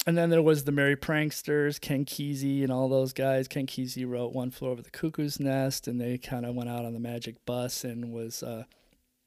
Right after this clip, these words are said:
immortalized by Tom Wolfe in the book, The Electric Kool-Aid Acid Test. But, uh, you know,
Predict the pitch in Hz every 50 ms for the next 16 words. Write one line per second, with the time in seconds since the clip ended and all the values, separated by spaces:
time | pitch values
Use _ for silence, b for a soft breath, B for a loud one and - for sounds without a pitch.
0 | _ _ _ _ _ B B B B B B B B B B 143 123 117 123 123
1 | 127 127 123 120 113 117 117 117 113 - - 120 113 120 - - - - 120 117
2 | 117 117 117 117 117 117 - - 120 113 110 110 110 117 113 - - 113 113 113
3 | 110 110 - - 117 - - - 123 113 113 117 113 113 113 113 117 - - -
4 | - - - - - - - - - - - B B B B B B B B B
5 | B B 143 156 170 165 160 156 - - 156 156 156 151 151 151 147 147 151 147
6 | _ _ _ _ - - - - - - - - - - _ _ _ _ - -
7 | 190 190 190 180 185 185 202 196 190 185